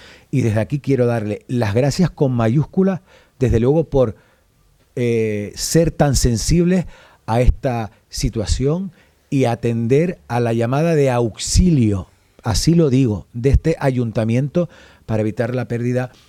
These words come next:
de este inmueble. Se habló en su momento de que el Ayuntamiento de Los Realejos había perdido una financiación europea de uno coma ocho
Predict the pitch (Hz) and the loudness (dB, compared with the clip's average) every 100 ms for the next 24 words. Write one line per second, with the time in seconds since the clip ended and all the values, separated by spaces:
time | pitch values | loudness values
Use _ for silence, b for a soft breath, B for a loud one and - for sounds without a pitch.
0 | B B - 101 - - 127 123 _ - | B B -4 0 2 2 0 0 _ -6
1 | 120 113 117 104 95 82 _ _ _ B | -4 -2 -2 -2 -4 -12 _ _ _ B
2 | B B B - - 139 143 190 185 185 | B B B -10 0 2 2 0 2 2
3 | 165 156 160 180 160 131 117 113 123 127 | 2 0 0 0 2 0 -2 -4 -4 -2
4 | 135 131 120 120 123 139 120 120 131 120 | -2 -2 -2 -2 0 0 0 0 0 -2
5 | 110 107 139 127 107 101 113 98 113 107 | -2 -2 0 2 0 0 0 0 0 0
6 | 107 117 131 123 110 85 139 123 110 110 | -2 -2 -4 -4 -6 -4 -2 -2 -2 -2
7 | 123 123 117 104 113 107 117 135 - 120 | -2 -4 -6 -6 -6 -2 0 0 -2 -4